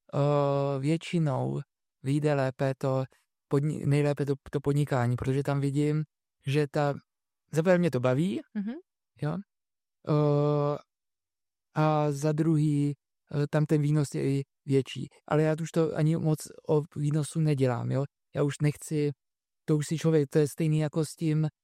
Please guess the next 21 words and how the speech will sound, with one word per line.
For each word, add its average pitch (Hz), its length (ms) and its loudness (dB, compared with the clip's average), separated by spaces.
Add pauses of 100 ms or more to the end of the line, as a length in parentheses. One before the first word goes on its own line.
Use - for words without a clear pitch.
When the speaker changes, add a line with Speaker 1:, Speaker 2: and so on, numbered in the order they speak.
(180)
Speaker 1:
dávání 151 400 2
té 156 140 0
hodnoty 143 320 0
v - 40 -14
tom 151 120 -2
marketingu. 127 520 -4 (480)
Proto, 160 300 2
abyste 156 340 0
něco 156 300 0
dělali 151 240 2
dobře, 135 320 0
tak 147 160 -2
je 147 60 -2
potřeba, 147 260 -4
aby 143 100 0
vás 143 160 -2
to 151 80 -6
bavilo. 123 320 0 (600)
Jo, 156 80 2
a 160 100 2
nemůžete 151 640 2